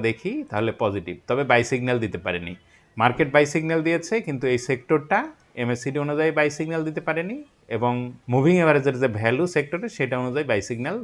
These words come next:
দিতে পারেনি। আমরা আশা করছি যে আগামীকাল বাই সিগন্যাল দিয়ে দেবে। আর আগামীকাল যদি বাই সিগন্যাল দেয় তাহলে এই সেক্টরের ভ্যালু সিক্সটি এইটে আছে, এখান থেকে সেভেন্টি থ্রি পর্যন্ত আশা করতে পারি। আরএসআইও খুব ভালো জায়গায় আছে,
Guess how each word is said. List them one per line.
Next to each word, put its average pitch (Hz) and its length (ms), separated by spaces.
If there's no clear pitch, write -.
দিতে 127 240
পারেনি। 95 300
আমরা 113 180
আশা 139 180
করছি 135 300
যে 180 120
আগামীকাল 117 400
বাই 104 200
সিগন্যাল 107 360
দিয়ে 143 180
দেবে। 117 180
আর 98 100
আগামীকাল 127 400
যদি 127 220
বাই 123 120
সিগন্যাল 143 300
দেয় 151 260
তাহলে 131 280
এই 120 120
সেক্টরের 131 340
ভ্যালু 120 180
সিক্সটি 135 300
এইটে 120 180
আছে, - 180
এখান 123 160
থেকে 143 180
সেভেন্টি 151 640
থ্রি 135 180
পর্যন্ত 127 420
আশা 127 220
করতে 127 200
পারি। 131 200
আরএসআইও 127 540
খুব 143 120
ভালো 120 140
জায়গায় 127 320
আছে, 135 160